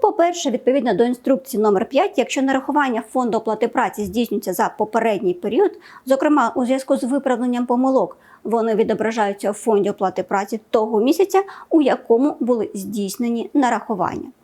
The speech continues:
По-друге, індексація відноситься до фонду оплати праці у складі фонду додаткової зарплати та є об'єктом для нарахування єдиного внеску.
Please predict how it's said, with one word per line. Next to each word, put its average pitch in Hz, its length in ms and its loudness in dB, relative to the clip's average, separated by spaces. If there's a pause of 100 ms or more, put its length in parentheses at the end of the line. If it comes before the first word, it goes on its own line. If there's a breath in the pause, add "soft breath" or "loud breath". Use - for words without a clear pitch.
(340 loud breath)
По-друге, 381 500 2 (160)
індексація 262 720 0
відноситься 269 500 0
до 226 120 0
фонду 220 460 0
оплати 190 360 -2
праці 226 380 0
у 233 100 0
складі 226 380 -4 (300 loud breath)
фонду 269 460 4
додаткової 254 640 0
зарплати 233 540 -2 (280 soft breath)
та 277 80 0
є 302 320 2
об'єктом 214 680 2
для 277 180 0
нарахування 208 840 0
єдиного 247 520 0
внеску. 233 500 -2